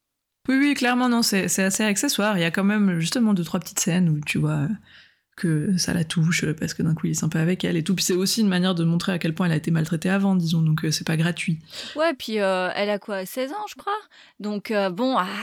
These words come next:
Speaker 2: je veux
Speaker 1: Ouais,
Speaker 2: dire,
Speaker 1: ouais.
Speaker 2: euh, c'est aussi, voilà, ça fait partie de, bah, de ce qu'on ressent à seize ans, quoi. Donc, euh, c'est
Speaker 1: Bien sûr. Alors c'est ça, c'est que comme j'étais pas très attachée au personnage, tu vois, c'est le genre de scène qui aurait pu me faire plaisir si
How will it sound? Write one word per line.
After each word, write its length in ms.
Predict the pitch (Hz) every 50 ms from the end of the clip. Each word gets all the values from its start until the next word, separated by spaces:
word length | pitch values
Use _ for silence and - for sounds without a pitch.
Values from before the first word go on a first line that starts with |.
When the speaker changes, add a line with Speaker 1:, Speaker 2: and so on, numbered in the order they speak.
| 214 202 180
Speaker 2:
je 80 | 190
veux 60 | 190
Speaker 1:
Ouais, 80 | 202 214
Speaker 2:
dire, 120 | 208 202 214
Speaker 1:
ouais. 180 | 208 196 190
Speaker 2:
euh, 20 | 190
c'est 200 | 190 - 202 190
aussi, 400 | 190 202 220 - - - 233 233
voilà, 340 | 214 226 247 277 311 311 262
ça 120 | 254 - 233
fait 140 | 214 240 208
partie 340 | 220 220 208 - - 254
de, 320 | 214 202 220 214 208 202 190 - - - - - - -
bah, 180 | 214 208 208
de 120 | 190 208 220
ce 120 | 196 -
qu'on 280 | - 233 226 214 202 196
ressent 280 | 185 208 208 233 233
à 120 | 208 196 196
seize 220 | - 247 240 240
ans, 160 | 294 311 294
quoi. 220 | - - 214 202 196
Donc, 300 | 185 196 196 185 - -
euh, 120 | 175 170 - -
c'est 180 | - - -
Speaker 1:
Bien 140 | - 196 196
sûr. 320 | 185 - 226 233 233 202 190 156 - - _ _ _ _ - - - - - - -
Alors 140 | 190 196 196
c'est 80 | 220
ça, 140 | 202 226 214
c'est 100 | 196 202
que 120 | 196 220
comme 280 | 208 208 - 240 233 240
j'étais 220 | 226 233 196 220
pas 100 | 202 220
très 180 | 220 - 220 208
attachée 280 | 202 196 214 202 - 214
au 40 |
personnage, 540 | 190 196 190 - - 196 196 202 214 220 214
tu 120 | - - 185
vois, 120 | 196 202
c'est 100 | 196 202
le 20 | 185
genre 80 | 190 196
de 80 | 190
scène 220 | 190 - 226 220 208
qui 80 | 196
aurait 120 | 190 175 170
pu 140 | 170 - 180
me 60 | 170
faire 160 | - 175 165
plaisir 340 | - 202 196 185 202 208 202
si 500 | - - 185 180 180 175 175 170 170